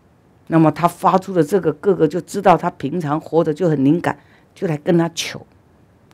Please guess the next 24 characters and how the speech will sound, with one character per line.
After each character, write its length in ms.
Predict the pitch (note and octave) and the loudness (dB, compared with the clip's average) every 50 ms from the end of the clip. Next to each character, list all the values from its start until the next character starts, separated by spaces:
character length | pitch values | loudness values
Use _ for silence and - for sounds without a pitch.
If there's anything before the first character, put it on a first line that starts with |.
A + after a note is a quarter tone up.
| _ _ _ | _ _ _
我 80 | - A2 | -16 -14
们 140 | B2 B2+ C3+ | -12 -10 -8
现 420 | - - - - - C4 G3 F3+ | -6 -4 0 2 4 4 4 2
在 140 | F3+ F3+ D#3+ | 2 2 2
要 160 | D#3+ D#3+ D3+ | 2 2 0
去 160 | D3 - F3 | -2 -6 -10
报 220 | D3+ - E3 D3+ C3 | -6 -2 0 0 0
复， 240 | C3 - D3+ - - - _ _ _ | -2 -6 -12 -14 -14 -16 _ _ _
我 120 | - D#3+ | 2 2
们 80 | F#3 A3 | 4 4
现 420 | - - - - - D#4 D4 B3 | 4 2 0 2 4 6 6 6
在 140 | A#3 A3+ G#3+ | 6 6 4
去 120 | G#3 G#3+ G#3 | 4 2 2
做 200 | F#3 A#3 G#3+ E3 | 4 4 4 4
什 140 | - C#3 | 2 -4
么？ 100 | G#2 - - _ - _ _ | -10 -12 -14 _ -20 _ _
请 320 | - - - - F#3+ - - - | -6 -4 -2 0 -2 -2 -2 -2
务 120 | - A#3 G3 | -2 -2 0
必 180 | - G3 G#3+ | 0 2 4
要 120 | G3 F3+ D3+ | 6 6 6
帮 260 | - - D3+ D#3 E3 | 4 0 0 0 -2
助 160 | D#3+ F3 D#3 | -4 -6 -8
我 120 | C3+ G2+ | -8 -10
们。 180 | F2+ - - | -10 -12 -16